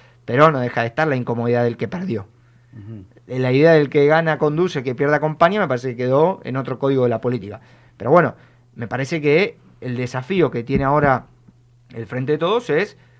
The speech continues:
Speaker 1: pensar cómo afrontar una elección la cual el macrismo puede llegar a tener un número de concejales altísimo, de mucho volumen. Estamos hablando de que puede llegar a meter ocho, nueve o hasta diez concejales. Entonces,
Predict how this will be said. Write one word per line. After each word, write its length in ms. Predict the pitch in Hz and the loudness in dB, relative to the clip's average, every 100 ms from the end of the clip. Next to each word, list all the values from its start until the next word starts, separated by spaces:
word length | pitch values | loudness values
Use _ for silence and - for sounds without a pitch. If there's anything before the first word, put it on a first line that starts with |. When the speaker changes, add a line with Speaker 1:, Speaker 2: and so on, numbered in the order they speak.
| _ _ _ _ _ | _ _ _ _ _
Speaker 1:
pensar 500 | 123 135 160 127 - | -2 0 0 -2 4
cómo 240 | 156 175 | 4 4
afrontar 340 | 165 160 151 | 0 -2 -2
una 120 | 135 143 | -2 -2
elección 400 | 156 - 220 349 | -2 -2 -4 -4
la 180 | 147 123 | -6 -2
cual 380 | 147 160 233 - _ _ | 2 4 2 -4 _ _
el 140 | 127 | -8
macrismo 500 | 123 123 160 196 196 | -6 -4 -2 -2 -2
puede 220 | 151 143 | -2 -2
llegar 240 | 135 135 143 | -2 -2 -2
a 100 | 139 | -2
tener 340 | 147 139 117 - - | -4 -4 -6 -12 -14
un 140 | 123 | -8
número 260 | 139 151 156 | -6 -2 -2
de 80 | |
concejales 580 | 156 170 196 277 381 359 - _ _ | -4 -6 -6 -6 -6 -10 -18 _ _
altísimo, 560 | 120 131 233 - 113 | -8 -4 -4 -4 -10
de 100 | 113 | -8
mucho 280 | 123 190 175 | -4 -2 0
volumen. 440 | 135 135 127 101 - _ _ _ _ _ | 0 0 -2 -4 -12 _ _ _ _ _
Estamos 220 | _ - 120 | _ -10 -6
hablando 220 | 135 131 | -4 -4
de 60 | |
que 60 | 117 | -4
puede 180 | 113 127 | -4 -4
llegar 180 | 131 131 | 0 2
a 100 | 120 | 2
meter 200 | 120 131 | 0 -2
ocho, 380 | 120 170 - 139 | 0 0 2 2
nueve 320 | 156 214 247 | 4 6 6
o 140 | 135 | 2
hasta 240 | 123 - 123 | 0 -2 -2
diez 180 | 151 175 | -2 -2
concejales. 540 | 139 117 120 180 117 | -6 -4 2 2 2
Entonces, 400 | 113 117 170 196 | -6 -4 -2 -4